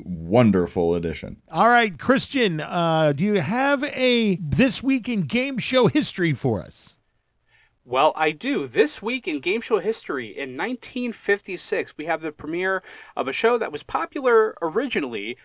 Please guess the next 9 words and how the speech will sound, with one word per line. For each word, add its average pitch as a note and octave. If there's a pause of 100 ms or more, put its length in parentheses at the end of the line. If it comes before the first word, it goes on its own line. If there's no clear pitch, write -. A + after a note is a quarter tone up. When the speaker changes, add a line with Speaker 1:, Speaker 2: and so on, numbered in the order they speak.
(140)
Speaker 3:
but C3
came F#3+
back E3+
in C#3
a B2+
much D#3+
more C3+
popular B2+
version A#2+